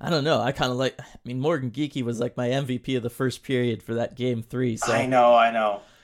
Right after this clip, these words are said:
Speaker 1: <sighs> It'd be, it'd be really tough. I don't know if you do something, I don't know. Do you have McCann center the fourth line?
Speaker 2: No, I don't think so. I mean, <laughs> I don't think you wanna throw him back in there as a center.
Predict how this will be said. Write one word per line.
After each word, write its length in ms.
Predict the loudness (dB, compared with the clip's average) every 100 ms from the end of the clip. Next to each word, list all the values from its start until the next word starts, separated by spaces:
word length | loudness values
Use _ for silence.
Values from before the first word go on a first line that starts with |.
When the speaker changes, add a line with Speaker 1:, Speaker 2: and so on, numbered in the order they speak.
| _ -20
Speaker 1:
<sighs> 360 | -18 -16 -10
It'd 180 | -8 -4
be, 160 | -4 -2
it'd 180 | -4 -4
be 120 | 0
really 260 | 2 2
tough. 320 | 2 2 2 4
I 120 | 2
don't 120 | 4
know 120 | 2
if 100 | 0
you 80 | -2
do 140 | -4
something, 760 | -2 -2 -2 -2 -4 -6 -10 -16 -18 -20 -20 -14
I 80 | -8
don't 140 | -6
know. 160 | -4 -6
Do 100 | -4
you 60 | 0
have 120 | 0
McCann 500 | -2 -4 -4 -4 -4
center 340 | -2 0 0
the 120 | -2 -2
fourth 320 | -4 -4 -4
line? 320 | -6 -6 -8 -12 -14 -16 -20 _ _ _ _ _ _ _ -20 _ _
Speaker 2:
No, 580 | -6 6 8 8 6 0 -2
I 140 | 2 4
don't 220 | 4 2
think 180 | 0 0
so. 180 | 4
I 100 | 4
mean, 220 | 4 2 0 -2 -4
<laughs> 180 | -4 0
I 800 | 0 -2 -14 -14 -8 -2 2 4
don't 100 | 4
think 140 | 2
you 60 | 4
wanna 200 | 4 4
throw 280 | 2 4
him 100 | 4
back 260 | 8 6 6
in 160 | -4 -2
there 220 | 0 0
as 140 | 0
a 80 | -4
center. 580 | -4 -2 0 0 -2